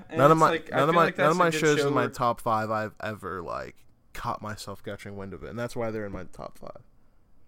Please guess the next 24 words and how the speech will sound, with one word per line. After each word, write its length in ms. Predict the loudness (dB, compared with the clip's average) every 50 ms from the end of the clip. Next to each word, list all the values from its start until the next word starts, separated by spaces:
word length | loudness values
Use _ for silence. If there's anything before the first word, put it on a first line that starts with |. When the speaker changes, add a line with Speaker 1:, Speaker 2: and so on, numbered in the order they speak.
| _ -20 -20 -20 -20 -20 -20 _ -20 _ _ -20 -20 _ -8
Speaker 1:
Okay. 280 | -8 -8 -4 -4 -4 -4 -4 -8 _ _ _ -20 -20 _ -20 -20 -20 -20 -20 _ _ -6 -2
Um, 580 | 2 2 4 4 2 0 -2 -6 -10 -10 -12 -14 -20 _ _ _ -16 _ 0
I 100 | 0 0
feel 160 | 2 2 0 0
like 100 | 0 0
that's 200 | -2 -4 -4 -4
one 100 | -4 -4
of 60 | -4
those 100 | -4 -6
shows, 320 | -6 -8 -8 -8 -6 -8
like, 140 | -8 -10 -10 -12 _ _ _ _ _ -20 _ -12 -6
now 340 | -4 -2 -2 0 -2 -2 -4
that 180 | -4 -6 -8
you 100 | -8 -8
could 140 | -6 -6 -6
just 200 | -6 -10 -12 -6
throw 180 | -4 -2 0 0
on 180 | 0 -2 -4 -4
to. 100 | -6 -6
You're 200 | -4 -4 -2 -2
not 160 | -2 -2 -2
necessarily 420 | -6 -8 -8 -8 -8 -6 -6 -6
watching, 420 | -4 -4 -4 -4 -4 -6 -10 -8 -8
but 160 | -8 -8